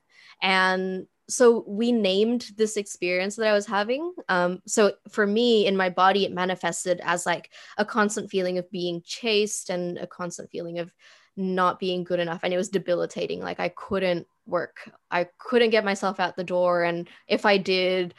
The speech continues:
I would, like, sit in the tram stop crying and then get to work and just flick through tabs mindlessly. And it was awful.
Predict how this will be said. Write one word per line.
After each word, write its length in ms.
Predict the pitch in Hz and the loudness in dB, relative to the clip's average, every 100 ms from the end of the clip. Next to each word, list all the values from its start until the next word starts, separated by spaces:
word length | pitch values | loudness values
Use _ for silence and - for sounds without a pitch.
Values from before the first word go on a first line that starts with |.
| - - | -8 2
I 80 | |
would, 220 | 180 180 165 | 4 2 0
like, 180 | 180 | -2
sit 340 | 175 226 208 - _ _ - | 0 0 0 -4 _ _ -4
in 120 | 196 | -2
the 80 | 190 | -2
tram 240 | 175 170 | -4 -6
stop 220 | - 175 | -4 -8
crying 520 | - 285 285 277 262 220 | -2 2 4 4 4 4
and 120 | 185 | 2
then 120 | 185 | 2
get 200 | 190 185 | 0 0
to 120 | - | -2
work 300 | 202 190 185 | 0 2 2
and 280 | 185 180 180 - _ - | 0 -2 -4 -10 _ -4
just 380 | 196 - - _ | -4 -4 -12 _
flick 220 | - 196 - | -4 -4 -6
through 240 | 196 175 | -6 -6
tabs 580 | - 175 165 160 165 - | -4 -2 0 -2 -8 -12
mindlessly. 800 | 180 170 165 165 170 - 170 165 | -6 -6 -4 -6 -8 -6 -6 -6
And 140 | 165 170 | -4 -4
it 40 | |
was 160 | 175 - _ | -6 -8 _
awful. 480 | 190 185 - 170 | -2 -2 -4 -8